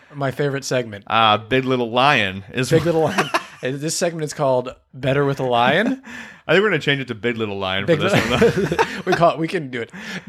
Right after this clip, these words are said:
Speaker 1: Big Little
Speaker 2: Big
Speaker 1: Lion.
Speaker 2: Little Lion?
Speaker 1: Big Little Lion, and the answer is just yes,
Speaker 2: Yes.
Speaker 1: Big Little Lion.
Speaker 2: Where would you put the Big Little Lion for, uh, for this one?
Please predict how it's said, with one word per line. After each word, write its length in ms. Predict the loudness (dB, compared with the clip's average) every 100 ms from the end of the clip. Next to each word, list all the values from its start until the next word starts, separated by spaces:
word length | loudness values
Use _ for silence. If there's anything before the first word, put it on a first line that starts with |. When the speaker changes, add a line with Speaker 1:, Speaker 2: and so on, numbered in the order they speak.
| -6
Speaker 1:
Big 240 | 2 2 2
Little 220 | 0 2
Speaker 2:
Big 60 | 4
Speaker 1:
Lion. 380 | 6 6 6 6
Speaker 2:
Little 200 | 6 6
Lion? 380 | 6 6 6 4
Speaker 1:
Big 140 | 4
Little 180 | 4 2
Lion, 340 | 4 4 4 0
and 100 | -4
the 80 | -4
answer 340 | -4 -4 -6
is 140 | -6
just 300 | -4 -4 -4 -10
yes, 400 | -14 -8 -6 -4
Speaker 2:
Yes. 320 | 2 4 4 2
Speaker 1:
Big 100 | -2
Little 200 | -6 -4
Lion. 260 | -4 -2 2
Speaker 2:
Where 120 | 4
would 140 | 4
you 80 | -2
put 220 | -2 -2
the 80 | -2
Big 180 | -2 -2
Little 200 | -2 -4
Lion 420 | -2 -2 -2 -4
for, 340 | -8 -2 -2 0
uh, 220 | -2 -2
for 120 | -4
this 200 | -6 -6
one? 200 | -6 -10